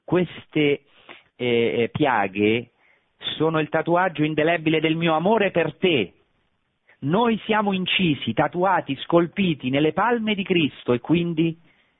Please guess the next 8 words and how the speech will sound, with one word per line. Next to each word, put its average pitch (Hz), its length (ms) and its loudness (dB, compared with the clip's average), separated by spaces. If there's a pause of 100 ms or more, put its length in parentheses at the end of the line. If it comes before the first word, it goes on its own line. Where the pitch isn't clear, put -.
(420)
nelle 107 360 0
mani 117 320 0
di 90 160 -6
Dio, 107 280 0
per 85 160 -8
così 87 260 -4
dire, 82 320 0
cioè 80 340 -2